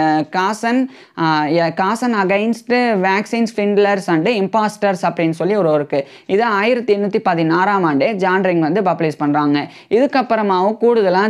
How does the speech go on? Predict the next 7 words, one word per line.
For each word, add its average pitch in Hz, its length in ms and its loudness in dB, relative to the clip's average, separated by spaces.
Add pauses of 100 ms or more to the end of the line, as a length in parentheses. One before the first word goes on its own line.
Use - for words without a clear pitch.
ஜான் 196 240 2
ரிங் 190 180 0
வந்து 185 240 2
வேக்சினேஷன் 208 680 -2
ஸ்டேஷன் 170 500 -2
மூலமா 143 320 0 (400)
பல 214 160 0